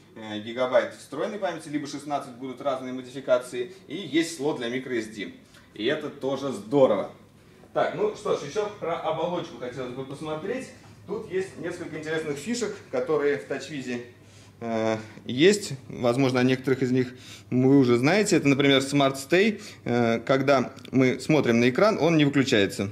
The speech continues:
Вот, если мы за-, зайдем в дисплей, оно тут где-то включается. Вот, интеллектуальное ожидание.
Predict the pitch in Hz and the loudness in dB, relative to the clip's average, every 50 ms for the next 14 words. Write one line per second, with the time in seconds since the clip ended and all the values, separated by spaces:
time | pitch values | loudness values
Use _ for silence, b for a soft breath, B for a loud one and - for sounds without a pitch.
0 | - - - 117 113 - 104 104 - 113 107 117 - - 113 113 110 120 117 117 | -8 -6 -4 -2 -2 -2 -2 -4 -2 -2 -2 -2 -2 0 0 0 2 2 0 0
1 | 131 135 - 208 220 226 170 131 123 120 117 123 123 120 - - 123 120 117 113 | -2 -2 0 2 2 2 2 2 2 0 0 0 -2 -4 -6 -8 -6 -4 -4 -4
2 | 120 - - 131 - 196 208 202 139 120 - - 127 123 127 123 127 165 175 170 | -4 -6 -6 0 2 2 2 2 2 0 2 2 0 0 0 0 2 2 2 4
3 | 156 139 123 131 117 113 104 101 98 82 - | 2 2 2 2 2 2 2 2 0 -2 -4